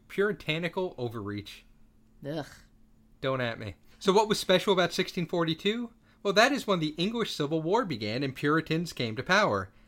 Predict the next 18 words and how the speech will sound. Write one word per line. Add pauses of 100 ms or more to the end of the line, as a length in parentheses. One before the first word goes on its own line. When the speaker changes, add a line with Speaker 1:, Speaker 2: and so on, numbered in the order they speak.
(120)
Speaker 1:
in
rejection
of
the
monopoly
of
the
Church
of
England. (160)
The
English
Civil
War
lasted
over
a
decade.